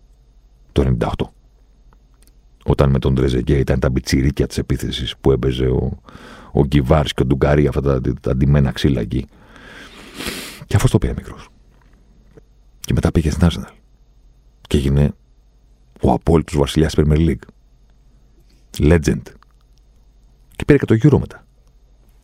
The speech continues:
Και είπε ο Ανρί, Εγώ που τα έκανα όλα αυτά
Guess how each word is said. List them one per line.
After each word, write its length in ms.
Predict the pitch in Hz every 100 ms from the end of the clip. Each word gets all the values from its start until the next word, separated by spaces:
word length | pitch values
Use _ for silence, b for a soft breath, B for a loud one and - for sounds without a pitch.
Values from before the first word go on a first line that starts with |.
| -
Και 140 | 82
είπε 160 | 90 -
ο 40 |
Ανρί, 360 | - - 71 76 _ _
Εγώ 220 | - 71
που 160 | 80 -
τα 160 | - 95
έκανα 400 | - 82 78 65
όλα 200 | 65 58
αυτά 300 | - 65